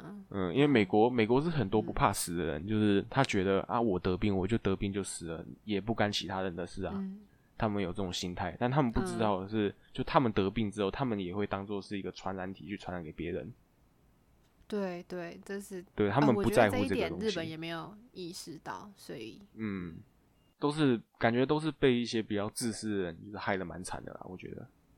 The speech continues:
Speaker 1: 嗯，日本的话哦，我，<laughs> 我现在想起来是觉得蛮好笑的，但当下我都很生气。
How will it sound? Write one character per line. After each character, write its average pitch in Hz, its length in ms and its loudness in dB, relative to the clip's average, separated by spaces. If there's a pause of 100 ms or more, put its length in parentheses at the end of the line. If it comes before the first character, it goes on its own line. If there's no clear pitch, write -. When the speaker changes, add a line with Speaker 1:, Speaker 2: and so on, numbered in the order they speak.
(840)
Speaker 1:
嗯， 175 760 -8 (1400)
日 226 420 -6 (300)
本 160 360 -4
的 185 200 -6
话 180 520 -4
哦， 104 460 -10 (1300)
我， 190 160 -6 (400)
<laughs> - 480 -16
我 196 100 -4
现 311 300 -2
在 330 160 4
想 185 240 -2
起 202 80 -8
来 - 140 -6
是 202 120 -8
觉 160 200 -6
得 151 80 -8
蛮 156 180 -4
好 160 160 -6
笑 - 260 -8
的， 135 120 -12
但 208 180 -4
当 170 240 -4
下 175 220 -4
我 123 100 -10
都 147 100 -6
很 180 160 -12
生 - 280 -16
气。 - 260 -14